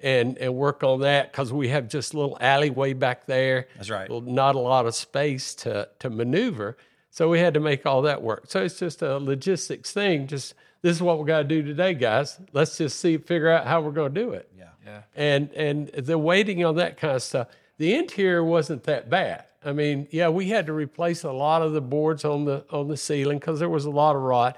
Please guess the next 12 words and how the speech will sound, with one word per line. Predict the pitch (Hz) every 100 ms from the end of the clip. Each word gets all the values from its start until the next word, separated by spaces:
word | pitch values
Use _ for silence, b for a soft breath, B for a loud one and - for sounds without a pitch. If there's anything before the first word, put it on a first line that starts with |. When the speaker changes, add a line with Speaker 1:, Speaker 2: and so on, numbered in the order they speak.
| B B B 139
Speaker 1:
And | 156
I'm | 285 349
not | 131 113
one | 127 147
hundred | 131 147
percent | 113 104 - 117 -
sure | - 208 196 104 b b b
that | - 139
there | 170 147
wasn't | 156 214 185 165 -
a | 151 139 139 135 -
skylight | - - 175 190 156 143 127